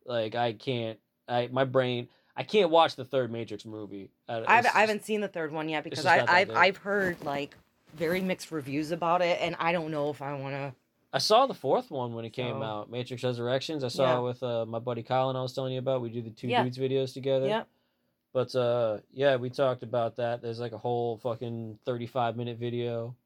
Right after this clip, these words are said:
Speaker 1: I'll send you that
Speaker 2: Did
Speaker 1: if
Speaker 2: you
Speaker 1: you wanna
Speaker 2: I, I, I think I may have seen that.
Speaker 1: I
Speaker 2: And,
Speaker 1: might
Speaker 2: uh,
Speaker 1: have sent it to you.
Speaker 2: All right, yeah. Let me, let me see that again.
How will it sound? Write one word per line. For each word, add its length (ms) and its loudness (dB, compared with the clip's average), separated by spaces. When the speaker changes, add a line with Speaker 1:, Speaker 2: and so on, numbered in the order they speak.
Speaker 1:
I'll 80 -2
send 260 0
you 120 -10
that 260 -6
Speaker 2:
Did 100 -8
Speaker 1:
if 60 -6
Speaker 2:
you 100 -2
Speaker 1:
you 60 -2
wanna 260 -10
Speaker 2:
I, 100 -12
I, 240 -6
I 80 -2
think 220 -10
I 20 -6
may 140 -2
have 120 0
seen 200 -6
that. 240 -4
Speaker 1:
I 60 2
Speaker 2:
And, 80 0
Speaker 1:
might 100 0
Speaker 2:
uh, 60 2
Speaker 1:
have 100 -4
sent 180 -8
it 140 -12
to 60 -12
you. 260 -6
Speaker 2:
All 60 -6
right, 200 -4
yeah. 180 -10
Let 120 -14
me, 180 -8
let 100 -10
me 120 -10
see 140 -16
that 140 -18
again. 300 -14